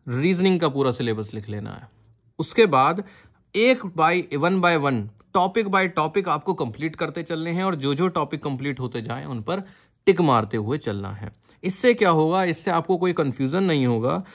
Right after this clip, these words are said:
कि मेरा कौन सा टॉपिक हो गया और कौन सा टॉपिक मेरा बचा हुआ है।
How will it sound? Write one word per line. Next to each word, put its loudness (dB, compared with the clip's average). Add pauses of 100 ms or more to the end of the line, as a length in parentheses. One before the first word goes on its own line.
(140)
कि 2
मेरा 6
कौन 0
सा 0
टॉपिक -2
हो 0
गया 0
और -2
कौन -2
सा 0
टॉपिक -2
मेरा -2
बचा -4
हुआ -10
है। -20